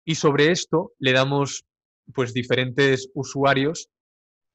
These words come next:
a cada versión, cuidando el no darle los dos usuarios a la misma, o sea, la, la, perdón, las dos versiones al mismo usuario. Sobre, entonces, sobre ese mismo grupo de usuarios,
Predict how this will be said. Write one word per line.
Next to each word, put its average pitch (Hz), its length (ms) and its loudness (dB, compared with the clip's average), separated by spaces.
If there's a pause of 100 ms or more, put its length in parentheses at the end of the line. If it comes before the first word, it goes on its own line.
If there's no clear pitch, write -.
(440)
a 113 280 -2
cada 123 340 2
versión, 143 720 -4
cuidando 131 800 -2
el 117 260 -2
no 127 120 0
darle 131 480 0 (640)
los 123 600 -2
dos 139 360 -2
usuarios 139 560 0
a 131 60 -4
la 117 100 2
misma, 113 680 -2
o - 760 -20
sea, 110 140 -2
la, 110 260 -4
la, 123 180 -4
perdón, 113 460 -8
las 117 260 -2
dos 135 340 -4
versiones 143 760 -2
al 117 140 -2
mismo 120 260 -4
usuario. 123 480 -2 (600)
Sobre, 131 600 2
entonces, 131 320 -2
sobre 131 180 -2
ese 143 160 -2
mismo 143 300 -2
grupo 139 240 -2
de 123 60 0
usuarios, 156 640 0